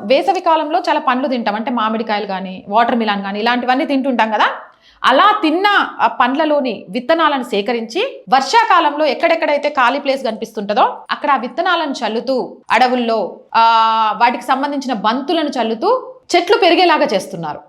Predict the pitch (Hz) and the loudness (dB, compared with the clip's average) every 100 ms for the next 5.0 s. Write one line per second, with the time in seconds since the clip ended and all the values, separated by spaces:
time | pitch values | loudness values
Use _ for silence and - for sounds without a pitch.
0 | - 269 285 269 392 453 269 277 349 339 | -4 2 4 4 2 2 4 4 4 4
1 | 311 240 185 170 156 - - 247 381 339 | 2 2 0 -2 -6 0 2 4 4 6
2 | 247 277 339 403 440 349 240 269 233 220 | 4 4 4 4 4 2 0 2 2 0
3 | 262 285 285 277 254 277 240 202 202 254 | 0 0 0 0 -2 -2 -4 -4 -4 -2
4 | 247 262 247 254 320 233 214 202 190 - | -4 -6 -6 -4 -2 0 0 0 0 0